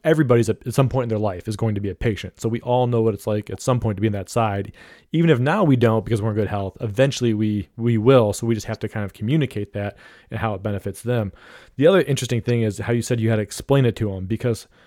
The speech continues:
pharmacy's probably hands down one of, if not the most regulated professions, and especially medical professions, that there is.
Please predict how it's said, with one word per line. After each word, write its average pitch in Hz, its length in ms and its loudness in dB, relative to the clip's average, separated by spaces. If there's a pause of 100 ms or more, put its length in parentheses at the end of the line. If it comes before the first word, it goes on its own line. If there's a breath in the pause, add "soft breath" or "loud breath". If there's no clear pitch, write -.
(100)
pharmacy's 147 560 -2
probably 127 400 -2
hands 113 340 -4
down 101 400 -6 (400)
one 135 340 0
of, 110 280 0
if 120 160 -4
not 104 260 -6
the 107 400 0
most 117 300 0
regulated 123 720 0 (100)
professions, 104 640 -4
and 113 100 -8
especially 123 340 -4
medical 117 300 0
professions, 101 520 -8 (420 soft breath)
that 113 200 0
there 104 200 0
is. 107 420 -4